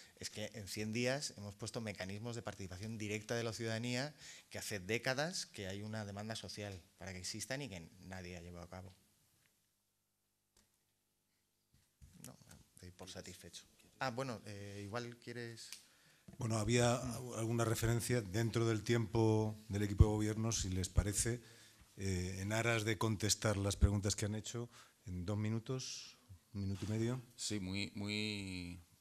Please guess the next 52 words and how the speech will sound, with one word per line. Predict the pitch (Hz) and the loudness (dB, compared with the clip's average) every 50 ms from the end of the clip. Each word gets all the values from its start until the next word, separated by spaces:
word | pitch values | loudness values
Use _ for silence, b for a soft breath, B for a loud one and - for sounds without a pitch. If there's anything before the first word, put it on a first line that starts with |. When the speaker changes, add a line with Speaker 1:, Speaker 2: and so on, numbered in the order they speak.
| - - - | -16 -10 -4
Speaker 3:
resumidamente. | - 101 98 - 107 98 104 104 104 95 90 85 80 - 78 76 73 - - - | -2 -2 0 0 0 -2 -2 -2 -2 -2 -2 -4 -4 -6 -8 -10 -12 -12 -10 -6
Eh, | 92 90 90 87 85 85 82 85 85 - - | -4 -4 -2 -2 -2 -2 -2 -2 -4 -4 -4
aparte | - 110 - 95 98 - 117 | -4 -2 0 0 0 0 -2
del | 113 110 107 | -4 -2 -2
reglamento | 113 104 104 107 110 110 104 110 | -2 -2 -2 -2 -2 -2 -4 -4
de | 104 | -2
participación | - 104 - - 101 - 98 - - 101 | -4 -4 -6 -6 -6 -4 -4 -2 -2 -2
ciudadana, | 92 - 101 101 110 117 110 | -2 0 2 2 2 0 0
que | 95 92 | -2 -4
efectivamente | - 95 - - 104 101 101 104 104 98 95 95 90 | -6 -6 -6 -4 -4 -4 -4 -4 -6 -6 -6 -6 -6
se | 85 - 87 - | -4 -6 -6 -4
tarda | - 101 95 95 95 92 | -2 -2 -2 -2 -2 -2
en, | 87 87 85 82 85 | -2 -4 -6 -8 -8
se | - 85 78 | -8 -10 -6
tarda | - 92 95 95 87 85 80 80 78 78 78 76 73 | -4 -4 -4 -2 -2 -4 -4 -4 -4 -4 -4 -6 -6
en, | 71 71 71 69 69 71 B B B B B | -6 -6 -8 -8 -10 -12 B B B B B
en | B 95 | B -4
modificar, | 90 90 87 85 82 87 - - 110 101 98 - - B B B B B B | -2 -2 -2 -2 -4 -4 -2 0 0 0 0 -2 -6 B B B B B B
yo | 98 98 | -2 -2
he | |
tenido | - 101 107 107 104 | 0 0 -2 0 0
la | 98 95 | 0 0
experiencia | - - 92 101 113 107 - 98 | -2 -2 -4 -4 -4 -2 -2 -2
de | 85 | -2
participar | - 87 82 87 87 87 - 98 92 | -2 -2 -4 -4 -4 -2 -2 -2 0
en | 95 | 0
una | 90 | 0
modificación | 90 95 92 87 - 92 - 87 85 - 107 104 | 0 0 -2 -2 -4 -4 -6 -6 -6 -4 -4 -4
del | 95 85 | -2 -2
reglamento | 85 87 85 87 90 90 92 | -2 0 0 0 -2 -2 -2
de | 85 | -2
participación | 85 85 85 85 - 82 - - 90 - | -2 -4 -4 -4 -4 -4 -6 -6 -6 -6
ciudadana | - 95 95 95 87 85 | -4 -4 -2 -2 -2 -2
y | 78 | -4
sé | - 92 | -4 -4
de | 92 | -2
lo | 90 85 | -2 0
que | 85 87 | 0 2
hablo. | 92 98 98 98 101 - - B B B B B B B B B B B B B _ _ _ _ _ - | 2 2 2 0 -2 -4 -8 B B B B B B B B B B B B B _ _ _ _ _ -6
Si | - - 95 82 | -2 -2 0 0
lo | 87 80 | 0 0
queremos | 76 73 80 80 80 78 | 0 -2 -2 -2 -2 -4
hacer | 73 85 80 76 | -4 -4 -4 -2
bien | 85 87 87 | 0 0 0
y | |
lo | 85 80 73 | -2 -4 -4
queremos | 73 73 80 80 80 | -4 -4 -4 -4 -4
hacer | 87 85 82 78 78 | -4 -6 -6 -6 -6
en | 73 | -4
serio, | - - 87 85 85 85 85 | -4 -2 -2 -2 -2 -2 -2
no | 85 82 | -4 -4
se, | - 87 | -4 -4